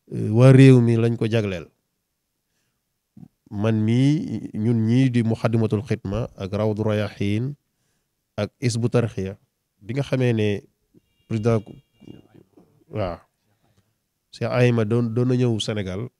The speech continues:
ci Touba, Sëñ Muntaxa woo nañu lu jiitu ñetti fan, jox ndigal suñ kilifa Sëñ Aafiya na dafa bëgg am gan gum fonk, dafa bëgg ñu teeru ko,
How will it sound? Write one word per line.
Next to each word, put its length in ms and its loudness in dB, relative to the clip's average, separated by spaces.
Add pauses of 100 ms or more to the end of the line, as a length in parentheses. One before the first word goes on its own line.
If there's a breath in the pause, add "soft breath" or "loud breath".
(480)
ci 140 -6
Touba, 340 -2 (840)
Sëñ 160 -12
Muntaxa 320 -2
woo 200 2
nañu 200 0
lu 140 -4
jiitu 240 -6
ñetti 240 -8
fan, 240 -12 (160)
jox 160 -10
ndigal 240 -6
suñ 160 -8
kilifa 240 -10
Sëñ 160 -10
Aafiya 240 -10
na 80 -12
dafa 160 -12
bëgg 320 -10 (680)
am 160 -10
gan 200 -4
gum 180 -8
fonk, 340 -8
dafa 180 -12
bëgg 260 -10
ñu 80 -10
teeru 360 -4
ko, 180 -14